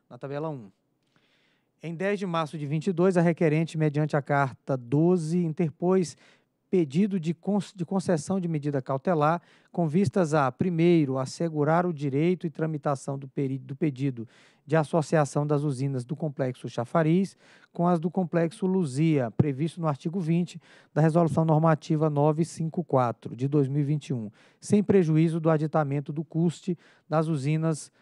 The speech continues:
fotovoltaicas Luzia dois e três, que ocorrerá sem alteração de muste, de muste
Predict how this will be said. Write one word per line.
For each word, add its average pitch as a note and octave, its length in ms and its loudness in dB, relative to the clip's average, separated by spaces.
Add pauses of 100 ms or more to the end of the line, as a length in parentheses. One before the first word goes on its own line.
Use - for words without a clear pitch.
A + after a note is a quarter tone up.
(140)
fotovoltaicas C#3+ 880 2
Luzia D3+ 400 0
dois C#3+ 260 0
e E3+ 80 -2
três, B2 540 -4 (340)
que - 80 -4
ocorrerá D#3+ 500 4
sem - 160 -2
alteração E3 460 0
de D#3 100 0
muste, F3 500 2 (260)
de C#3 100 -6
muste D3+ 560 0